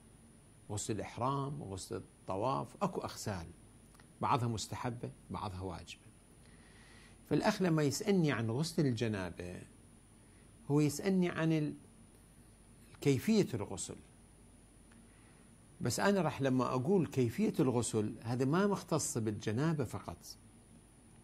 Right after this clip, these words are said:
لأن الغسل واحد، الكيفية وحدة.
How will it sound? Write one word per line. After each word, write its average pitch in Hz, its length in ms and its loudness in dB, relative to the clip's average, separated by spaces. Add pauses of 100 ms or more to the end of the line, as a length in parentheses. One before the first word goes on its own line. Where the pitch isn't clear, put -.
(800)
لأن 120 300 4
الغسل 147 440 4
واحد، 175 400 4 (760)
الكيفية 120 520 2
وحدة. - 440 2